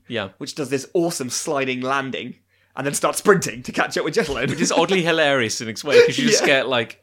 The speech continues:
Speaker 1: parallel to the camera, like, utterly in profile, like, Jet Alone at one side of the screen and then, like, dun, dun, dun, dun, dun, dun, dun, dun, dun,
Speaker 2: Catching
Speaker 1: dun.
Speaker 2: up, yeah.
Speaker 1: <laughs> And, uh, for some reason, there is a massive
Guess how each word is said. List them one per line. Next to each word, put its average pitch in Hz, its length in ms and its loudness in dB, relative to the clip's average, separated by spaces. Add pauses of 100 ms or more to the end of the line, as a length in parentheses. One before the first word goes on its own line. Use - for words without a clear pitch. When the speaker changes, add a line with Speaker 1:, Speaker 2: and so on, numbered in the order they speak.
Speaker 1:
parallel 139 500 0
to 127 120 -8
the 117 80 -6
camera, 113 360 -2
like, 95 180 -2
utterly 135 380 -2
in 110 120 -4
profile, 117 500 -2
like, 95 180 -4
Jet 127 240 -4
Alone 113 240 0
at 107 80 -4
one 113 200 -2
side 90 240 -4
of 87 40 -12
the 92 40 -8
screen 92 260 -6
and 95 80 -10
then, 92 80 -6
like, - 240 -14 (260)
dun, 90 120 -12
dun, 87 240 -8
dun, 90 100 -8
dun, - 60 -6
dun, 87 180 -6
dun, 85 120 -4
dun, 90 100 -6
dun, 92 260 -4
dun, - 100 -6
Speaker 2:
Catching - 260 0
Speaker 1:
dun. 156 80 4
Speaker 2:
up, - 140 0
yeah. 190 220 6 (480)
Speaker 1:
<laughs> - 140 -12
And, 139 240 -2
uh, 127 180 2
for - 80 -6
some 202 160 0
reason, 143 220 -2
there 131 100 0
is 123 80 -2
a 131 80 -2
massive 131 680 -4